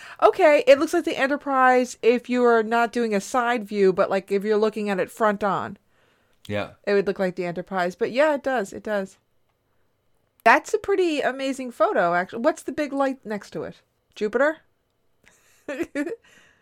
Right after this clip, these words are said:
Speaker 2: The mothership.
Speaker 1: The picture that I see is a magnified, uh, view.
Speaker 2: Yeah, yeah. You probably in a telegra-, in a telegram?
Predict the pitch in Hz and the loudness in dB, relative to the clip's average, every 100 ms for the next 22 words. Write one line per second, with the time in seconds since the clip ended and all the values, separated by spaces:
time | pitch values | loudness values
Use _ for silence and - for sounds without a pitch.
0 | _ _ 135 - _ _ _ _ _ - | _ _ -10 -10 _ _ _ _ _ -12
1 | 113 113 135 - 92 - _ _ _ _ | -2 0 0 0 -4 -6 _ _ _ _
2 | _ - 190 240 208 311 339 254 247 302 | _ 0 4 4 2 -2 0 0 2 2
3 | 339 240 214 190 202 202 202 208 226 233 | 0 -4 -4 -2 -2 -2 0 -2 -2 -4
4 | 240 220 220 214 202 - - 180 170 196 | -2 0 2 0 -4 -6 -2 -2 -2 -4
5 | 233 320 403 - 165 151 - _ _ _ | -4 -4 -8 -8 -8 -8 -10 _ _ _
6 | _ _ _ _ _ 104 - 131 101 107 | _ _ _ _ _ -10 0 0 2 2
7 | 127 113 113 101 - 117 120 143 | 2 0 -4 -10 -2 -2 0 -4